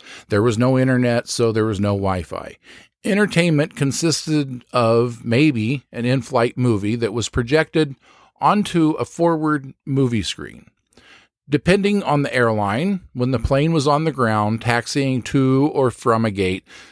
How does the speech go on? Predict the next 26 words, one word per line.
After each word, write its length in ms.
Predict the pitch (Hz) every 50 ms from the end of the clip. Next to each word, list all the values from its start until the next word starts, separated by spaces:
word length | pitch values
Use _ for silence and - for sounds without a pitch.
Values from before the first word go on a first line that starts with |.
| _
sometimes 560 | - - 208 254 254 180 185 180 185 170 143 151
local 300 | 170 165 - - 151 -
T 240 | - - 175 170
V 180 | 165 180 190 185
stations 560 | 160 - 143 127 120 - - 123 110 107 110
would 120 | 120 117 113
be 120 | 113 117
projected 720 | 107 - 123 110 110 156 160 147 _ - 117 92 82 85 - _ _ _ _ -
onto 320 | - 123 120 113 107 -
that 240 | 104 110 98 92 -
screen. 560 | - - - 156 143 135 110 80 69 - - _ _ _ _ _ _ _ _ _ _ _ _ _ - - - - -
On 200 | - 131 147 170
our 100 | 180 175
return 480 | 165 175 160 - - - 185 208 214 208
trip 360 | - - 175 160 143 147 _ _
from 260 | - - 151 147 143
Hawaii, 580 | 147 156 143 120 110 98 98 98 104 131 139
and 120 | 139 131 131
once 240 | 135 147 151 - -
we 140 | 170 156
landed 480 | 139 139 147 147 143 143 135 139 131 123
at 140 | 117 113 120
L-, 220 | 117 110 117 - -
L 200 | 151 135 131 131
A 120 | 120 113
X, 400 | 104 92 90 98 - - - -